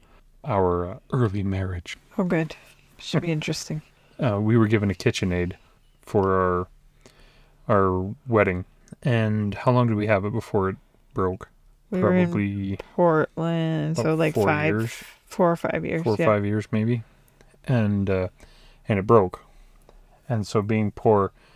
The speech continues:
Speaker 1: students, I, well, before being poor students,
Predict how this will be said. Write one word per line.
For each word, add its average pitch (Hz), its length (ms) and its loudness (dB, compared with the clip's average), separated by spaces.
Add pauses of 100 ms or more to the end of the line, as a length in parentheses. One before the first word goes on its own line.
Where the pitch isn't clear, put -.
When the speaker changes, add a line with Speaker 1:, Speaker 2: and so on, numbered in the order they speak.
(240)
Speaker 1:
students, 123 580 2 (840)
I, 113 280 0 (720)
well, 104 280 2 (320)
before 110 300 4
being 95 220 0
poor 95 180 0
students, 98 420 -2